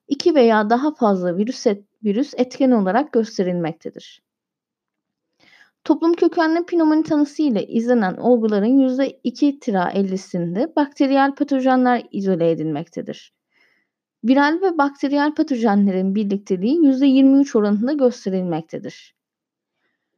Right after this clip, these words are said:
Atipik pnömoni etkeni yüzde üç ila yüzde yirmi üç oranında izole edilmekte. Süt çocuğunda Chlamydia pneumonia ve daha büyük çocuklarda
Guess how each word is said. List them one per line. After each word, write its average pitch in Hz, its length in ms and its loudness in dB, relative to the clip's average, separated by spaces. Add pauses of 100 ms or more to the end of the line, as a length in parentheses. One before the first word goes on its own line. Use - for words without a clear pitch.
(440)
Atipik 285 420 -2
pnömoni 349 400 0
etkeni 262 600 -2 (220)
yüzde 262 600 -2
üç 311 260 2
ila 214 260 0
yüzde 254 300 2
yirmi 262 320 2
üç 277 160 -4
oranında 208 420 0
izole 208 360 0
edilmekte. 175 720 -6 (400)
Süt 320 300 -4
çocuğunda 262 640 0 (120)
Chlamydia 262 720 2
pneumonia 247 760 2
ve 277 160 -2
daha 262 240 0
büyük 285 200 0
çocuklarda 240 760 -4